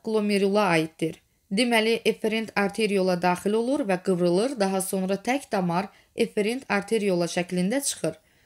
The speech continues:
Bu proses zamanı bir ton maye qandan süzülür və bu sarı kapsula daxil olur. Bu Baumann kapsulasıdır. Nefronun birinci hissəsi olan Baumann kapsulası əslində süzülüb sidik halına gələcək mayeni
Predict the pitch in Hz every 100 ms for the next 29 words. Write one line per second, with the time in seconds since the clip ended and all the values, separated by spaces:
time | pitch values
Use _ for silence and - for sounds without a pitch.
0 | _ 202 285 302 294 - 240 - 190 185
1 | 175 180 202 _ _ - 196 311 - 320
2 | 254 202 180 226 208 180 190 226 - 175
3 | 170 165 202 _ _ _ 180 190 185 294
4 | - 247 214 214 220 - 190 196 233 214
5 | 185 160 156 156 _ _ _ _ - 240
6 | 330 202 277 262 196 180 175 175 - 170
7 | 165 - 160 160 - _ _ _ _ 240
8 | 285 330 330 349 254 233 214 233 202 -
9 | 185 220 269 202 190 202 _ _ - 202
10 | 269 233 202 190 196 190 180 180 175 277
11 | 240 - 175 170 202 277 - _ - -
12 | 226 254 359 - 233 269 233 190 180 175
13 | 180 175 190 247 220 180 165 170 240